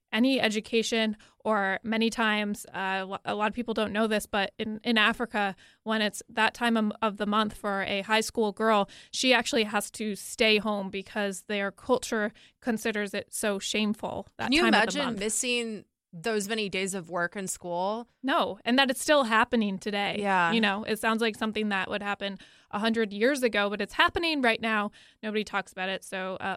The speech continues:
Speaker 1: Brie, you and I should talk about it more, but, you know, it, nobody, nobody wants to hear about that, but it's one of those topics that I believe we have an obligation to bring attention to. So anyways, I think I agree where I'm going with this is I think I agree with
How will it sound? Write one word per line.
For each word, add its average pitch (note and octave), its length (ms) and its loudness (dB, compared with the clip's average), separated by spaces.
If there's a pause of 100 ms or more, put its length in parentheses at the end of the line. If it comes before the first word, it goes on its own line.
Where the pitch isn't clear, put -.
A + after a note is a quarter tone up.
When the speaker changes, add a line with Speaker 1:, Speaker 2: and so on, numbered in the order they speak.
Speaker 1:
Brie, G3+ 280 -4
you G#3 120 -6
and G3 100 -6
I G#3+ 60 -4
should - 160 -10
talk G#3 160 -6
about G#3 160 -4
it G3+ 80 -4
more, A3 180 2
but, G#3 220 -2
you A3+ 80 -2
know, G#3+ 160 -6 (120)
it, - 140 -12 (100)
nobody, B3 380 2
nobody C#4+ 260 6
wants C#4 200 4
to B3 80 2
hear A3+ 120 2
about A#3 240 4
that, A#3 240 4
but G3+ 200 -2 (280)
it's - 240 -10
one A3+ 160 -4
of A3 60 -4
those G3+ 160 -6
topics - 460 -4
that - 160 -4 (360)
I C4 160 8
believe G#3+ 380 2 (380)
we C4+ 160 4
have B3+ 100 6
an A#3 100 0
obligation G3+ 600 -4
to F#3+ 60 -12
bring F#3+ 180 -10
attention B3+ 380 -2
to. G3 260 -8 (320)
So C#4 300 6
anyways, C#4+ 420 6
I G#3+ 100 6
think D#4 240 0
I C4 100 6
agree B3 580 4
where A3+ 140 4
I'm A3 80 2
going A3+ 200 2
with G3+ 120 -4
this G#3+ 180 -2
is A3 100 -8
I A3+ 80 2
think A#3+ 180 -2
I A3+ 80 0
agree A#3 320 2
with G#3+ 220 -2